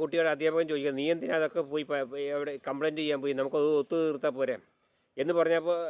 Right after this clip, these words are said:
എന്ന് പറഞ്ഞുകൊണ്ട് പ്രശ്നം സോൾവ് ആക്കി നോക്കി. പക്ഷേ അതുകൊണ്ടൊന്നും അധ്യാപകരെ കാര്യമില്ല. ആ, ഏത് കുട്ടികളും നിയമം തെറ്റ്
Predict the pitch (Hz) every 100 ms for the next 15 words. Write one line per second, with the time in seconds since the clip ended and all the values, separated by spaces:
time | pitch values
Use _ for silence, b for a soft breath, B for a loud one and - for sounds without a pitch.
0 | 151 160 175 165 160 170 165 170 147 147
1 | 160 151 151 156 143 143 135 127 - b
2 | b 147 151 156 180 185 190 180 190 160
3 | 160 165 165 156 143 151 143 113 - _
4 | b b - 139 151 165 175 160 175 175
5 | 160 156 165 151 165 143